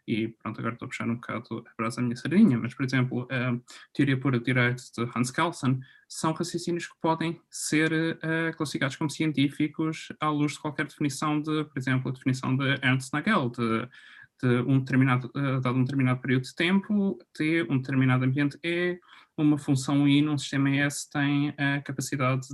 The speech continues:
de permitir que esse sistema permita F. São claramente raciocínios científicos, e o que nós estamos a ver nas ciências sociais é claramente o afastamento face a estes raciocínios científicos, e que é uma coisa claramente preocupante e que acho que não era uma coisa que mesmo, ahm,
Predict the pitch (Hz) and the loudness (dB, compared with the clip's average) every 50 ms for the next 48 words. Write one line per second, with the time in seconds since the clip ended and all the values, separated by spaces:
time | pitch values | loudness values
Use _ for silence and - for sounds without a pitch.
0 | 139 - 131 131 131 127 131 - 131 131 131 131 135 127 123 127 - 139 135 131 | -8 -4 -2 0 0 0 0 0 2 2 2 2 0 -2 -2 -2 -4 -6 -6 -6
1 | - - - 135 123 127 127 127 131 - 127 120 117 - - - 214 202 - - | -6 -6 -4 -2 0 0 0 -2 -2 -2 -2 -2 0 -2 0 0 0 0 0 -4
2 | - _ _ _ _ _ _ - - - - _ _ _ _ _ - - - 151 | -12 _ _ _ _ _ _ -20 -20 -20 -20 _ _ _ _ _ -8 -4 -2 0
3 | 151 156 160 - - 160 151 151 147 143 - - 143 143 - - 139 139 135 - | 0 0 0 0 -2 -2 0 2 0 0 0 -4 -8 -10 -4 -2 -2 -2 -2 -2
4 | - 156 156 - - 180 156 135 131 131 143 135 135 131 131 - 160 147 151 147 | -2 -4 -2 0 0 0 0 -2 -2 -2 -4 -2 -2 -2 -2 -2 -2 -4 -4 -2
5 | 143 143 135 139 135 - 143 - 139 143 156 143 - - 151 151 156 147 - 151 | 0 0 0 0 0 -4 -4 -4 -4 -6 -6 -6 -4 -2 -2 -2 -2 -4 -4 -2
6 | 139 143 151 147 - 151 139 - 147 - - 147 139 139 147 143 143 - 139 135 | 0 0 0 0 -2 -4 -4 -4 -8 -4 0 2 2 2 2 0 -2 -2 -4 -4
7 | 143 - - - - 147 139 135 131 - - 143 135 - 135 - 143 135 131 131 | -2 -4 -8 -10 -6 -4 -4 -4 -4 -4 -6 -6 -4 -6 -6 -2 0 0 0 0
8 | - 151 156 160 196 185 - - 139 - - 143 135 - 127 131 131 131 - 131 | -2 -4 -4 -2 -2 -2 -2 -2 -6 -4 -6 -4 -2 0 0 2 0 0 -2 -4
9 | 127 131 143 - - 127 131 131 131 131 131 - 135 131 131 - 127 123 127 131 | -4 -4 -6 -6 -4 0 0 2 0 0 0 -2 -2 -2 -2 0 0 0 0 -2
10 | - - 131 131 - - 147 143 135 131 131 131 131 131 135 127 127 127 123 127 | -4 -6 -6 -6 -2 0 0 2 4 4 4 4 2 2 0 0 -2 -2 -2 0
11 | - 135 143 156 143 135 - 120 120 120 - _ - - - - _ _ _ _ | 2 2 4 4 2 0 0 -2 -2 -2 -6 _ -20 -20 -20 -20 _ _ _ _
12 | _ 127 123 123 127 123 123 123 123 123 | _ 2 2 2 2 2 2 2 0 -2